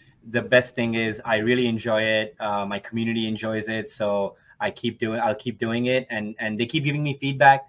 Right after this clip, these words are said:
and we keep evolving together. It's not even, like, feedback. It's just organic evolution. 'Cause they'll be like, someone will suggest an idea and then I'll just incorporate it. And we just keep evolving and I'll keep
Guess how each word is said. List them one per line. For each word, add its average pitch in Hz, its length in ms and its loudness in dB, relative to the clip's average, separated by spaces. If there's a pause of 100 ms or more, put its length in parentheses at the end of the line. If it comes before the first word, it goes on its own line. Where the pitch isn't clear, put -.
(240)
and 117 240 2
we 120 100 2
keep 139 160 0
evolving 127 380 6
together. 139 260 2
It's 139 80 -4
not 185 100 6
even, 202 140 4
like, 160 160 2
feedback. 123 500 2
It's 117 140 -8
just - 200 -4
organic 123 600 2
evolution. 123 760 -2 (280)
'Cause 127 120 -6
they'll 135 120 -2
be 139 80 -2
like, 135 160 -2
someone 143 260 -2
will 135 80 -2
suggest 131 400 0
an 120 60 -4
idea 117 380 -2
and 113 200 0
then 110 80 -4
I'll 110 120 -2
just 139 120 -8
incorporate 110 480 -6
it. 92 160 -8
And 101 180 -10
we 104 80 -12
just 107 200 -14
keep 120 280 -10
evolving 104 600 -2
and 98 80 -6
I'll 98 80 -6
keep 104 240 -20